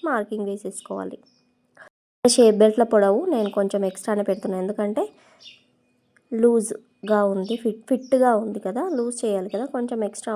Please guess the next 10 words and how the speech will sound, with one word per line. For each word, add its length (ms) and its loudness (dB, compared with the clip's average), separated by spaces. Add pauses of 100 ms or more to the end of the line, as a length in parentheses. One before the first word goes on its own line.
ఉంటేనే 420 -6
వాళ్ళకు 340 -8 (920)
ఫిట్టింగ్ 360 -4
అనేది 240 -8
కరెక్ట్గా 440 -6 (100)
ఉంటుంది. 400 -8 (720)
So 80 -12 (100)
చూడండి, 420 -6 (220)
ఇలా 140 -6 (1600)
దీన్ని 240 -4